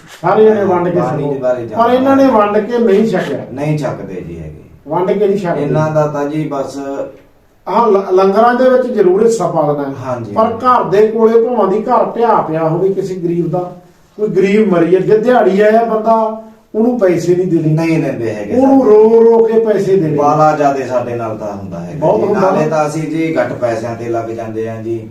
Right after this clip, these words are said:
Speaker 1: ਹਾਂ।
Speaker 2: ਫਿਰ ਸਾਨੂੰ ਪੈਸਿਆਂ ਦੇ ਲਈ ਵੀ, ਆਪਦੇ ਪੈਸੇ ਲੈਣ ਦੇ ਲਈ ਵੀ ਜੀ ਮਿਹਨਤਾਂ ਤਰਲਾ ਕਰਨਾ ਪੈਂਦਾ।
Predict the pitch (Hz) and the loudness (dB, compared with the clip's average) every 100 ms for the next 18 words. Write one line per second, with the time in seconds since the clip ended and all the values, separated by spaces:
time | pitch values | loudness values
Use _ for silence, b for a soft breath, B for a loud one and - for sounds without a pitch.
0 | - 139 151 143 151 147 147 120 120 127 | -16 -8 -4 -2 -2 -4 -4 -4 -4 -6
1 | 120 127 123 123 135 135 - - - 151 | -8 -8 -8 -8 -8 -8 -12 -18 -8 -4
2 | 165 170 185 180 160 156 165 151 147 147 | -2 -2 -4 -4 -4 -2 -2 -2 -4 -2
3 | 147 143 147 147 147 147 135 131 127 123 | 0 0 -2 -2 -6 -6 -6 -8 -4 -4
4 | 123 120 113 110 107 101 101 85 82 85 | -4 -6 -8 -8 -12 -12 -12 -14 -14 -16